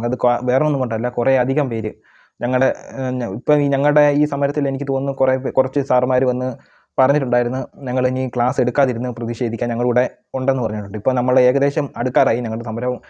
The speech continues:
ഏകദേശം തീരാറായിട്ടുണ്ട്, അതിൽ അവസാന ഘട്ടത്തിലോട്ടാണ് നടക്കുന്നത്. ഇതിനൊരു തീരുമാനം വേണം, അതുകൊണ്ടാണ് ഈ ഒരു വീഡിയോ ചെയ്യുന്നത്. ഈ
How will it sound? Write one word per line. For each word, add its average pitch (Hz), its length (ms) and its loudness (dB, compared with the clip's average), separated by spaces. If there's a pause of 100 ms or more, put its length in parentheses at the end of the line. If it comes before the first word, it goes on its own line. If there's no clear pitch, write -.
(180)
ഏകദേശം 123 320 0
തീരാറായിട്ടുണ്ട്, 120 540 2
അതിൽ 113 100 0
അവസാന 127 360 -2
ഘട്ടത്തിലോട്ടാണ് 120 480 0
നടക്കുന്നത്. 107 360 -6 (340)
ഇതിനൊരു 139 320 2
തീരുമാനം 135 380 2
വേണം, 120 220 -6
അതുകൊണ്ടാണ് 120 420 -2 (200)
ഈ 127 60 0
ഒരു 123 180 2
വീഡിയോ 135 220 2
ചെയ്യുന്നത്. 110 300 -4 (580)
ഈ 123 100 2